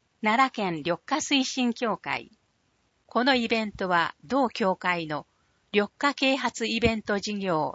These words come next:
助成金を受けて開催します。問い合わせ、花のまちづくりセンター、フローラム。電話、零七四三、七零、零一八七。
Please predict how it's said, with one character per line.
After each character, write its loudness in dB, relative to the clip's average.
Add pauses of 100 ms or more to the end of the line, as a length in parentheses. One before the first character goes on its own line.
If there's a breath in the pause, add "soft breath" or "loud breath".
助 -2
成 2
金 -4
を 4
受 -4
け -6
て -4
開 -8
催 -2
し -8
ま -10
す。 -18 (1400)
問 4
い 0
合 4
わ 4
せ、 -4 (380)
花 2
の 0
ま 0
ち -4
づ -4
く 0
り 0
セ -2
ン -6
タ -4
ー、 -20
フ -2
ロ 4
ー 0
ラ -2
ム。 -12 (880)
電 -2
話、 0 (480)
零 2
七 0
四 -2
三、 -4 (420)
七 0
零、 0 (360)
零 2
一 -4
八 -6
七。 -8